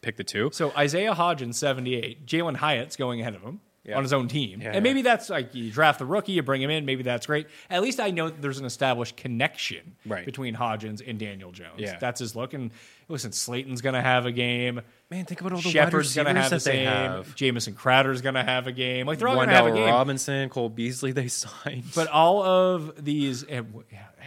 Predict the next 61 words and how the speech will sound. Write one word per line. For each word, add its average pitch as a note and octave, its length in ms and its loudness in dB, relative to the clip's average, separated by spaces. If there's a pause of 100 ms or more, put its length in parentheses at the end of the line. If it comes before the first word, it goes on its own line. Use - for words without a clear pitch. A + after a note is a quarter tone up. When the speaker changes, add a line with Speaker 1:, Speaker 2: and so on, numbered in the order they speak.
(140)
Speaker 2:
I G2+ 340 -20
forgot G2+ 280 -20
they F#2 60 -18
had F2+ 140 -20
Cole - 200 -20
Beasley. - 300 -12
Speaker 1:
They C#3+ 60 -8
have F3 120 -8
a, C#3 260 -6
literally, D#3+ 380 -4
like, A#2+ 240 -2 (180)
seven C3+ 360 -6
slot B2+ 300 -4
wide A#2+ 160 -6
receivers. A2+ 440 -10
Speaker 2:
Yeah, A#3+ 100 -8
you A2 120 -12 (100)
did, A2 160 -12
so A#2 160 -4
then A#2 200 -6
you B2+ 100 -10
just C3 200 -14
take D#3 140 -10
Hodgins. - 400 -12 (180)
Speaker 1:
I C3 60 2
take C3+ 200 -2
Hodgins. B2 500 2
And F3 280 2
the, F#3 100 2
what F#3 380 -2
I C4 80 2
will E3+ 200 -2
say F3 140 -2
about B2 180 -2
Hyatt, A#2 600 -4
I C3 100 -4
think F3 120 -6
he's F3 120 -8
gonna D#3 100 -4
be C3 100 -4
pretty A#2+ 200 -4
boom A2+ 240 -2
or G2+ 40 -2
bust, G#2+ 360 0
but G2+ 140 -4
why A#2+ 240 0
he A2+ 360 -12
may C3+ 240 -6
actually B2+ 340 -6
have B2 160 0
a A#2+ 40 -4
role A#2+ 160 -2
is C#3 80 -4
'cause - 160 -6
he's D3+ 240 -8
not C#3 160 -4
a - 20 -8
slot C3 240 -6
wide B2+ 140 -6
receiver. G#2 340 -10
Speaker 2:
Yeah, F#3+ 140 -10